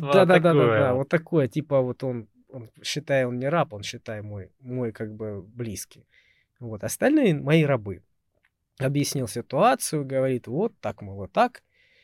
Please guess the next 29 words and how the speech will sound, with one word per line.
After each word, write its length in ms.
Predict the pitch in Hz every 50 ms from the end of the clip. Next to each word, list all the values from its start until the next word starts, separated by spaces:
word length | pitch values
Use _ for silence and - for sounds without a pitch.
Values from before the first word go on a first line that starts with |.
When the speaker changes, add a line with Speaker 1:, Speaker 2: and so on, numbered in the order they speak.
| _ _ _ -
Speaker 1:
Я, 460 | 127 117 113 117 147 160 156 160 151 -
вы 140 | 139 156 156
простите 540 | - 151 151 147 - - 170 165 - 147 139
мой 180 | 147 147 135
плохой 420 | 131 - 143 151 156 - - 151 139
ломаный 540 | 131 135 151 151 143 139 131 123 123 127
корейский, 580 | 117 - 127 131 175 240 269 233 - - - 123
я 200 | 113 110 123 123
просто 340 | - - 131 120 - - 117
начинаю 420 | 117 117 - - 135 131 131 120
вспоминать 640 | 107 - - 127 123 135 139 135 123 101 95 - 113
его. 180 | 101 95 90
Я 140 | 98 107 104
всегда 340 | - - 131 127 127 147 135
его 200 | 120 107 104 101
знал. 340 | 98 104 101 95 82 82 87
Но 200 | 101 101 82 -
так 160 | - - - -
как 220 | - 117 - -
у 40 | 123
меня 200 | 123 127 123 110
практики 460 | - 127 127 - _ - 113 - 120
не 180 | 120 139 175 196
было, 220 | 175 147 123 113 104
я 140 | 104 104 101
жил 340 | 98 107 110 117 131 120 113
не 160 | 117 120 120
среди 300 | 110 - 110 110 107 110
корейцев, 560 | 104 - 123 170 220 233 - - 117 - -